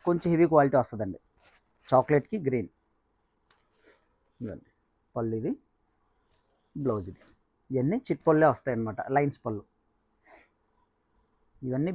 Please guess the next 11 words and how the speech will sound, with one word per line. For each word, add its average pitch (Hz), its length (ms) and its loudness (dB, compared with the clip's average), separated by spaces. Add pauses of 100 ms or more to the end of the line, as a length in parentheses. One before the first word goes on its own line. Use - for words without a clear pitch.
బేసిక్ 147 380 2 (500)
స్టార్టింగ్ 135 400 4
అనమాట 120 260 -2
అండి, 170 140 -2 (640)
బేసిక్ 135 280 2
డిజైన్స్ 135 340 2
నుంచి 151 180 -6
స్టార్ట్ 123 240 4
అవుతాయి 117 200 -2
ఇవి. 175 100 2 (2500)
పింక్కి 143 380 0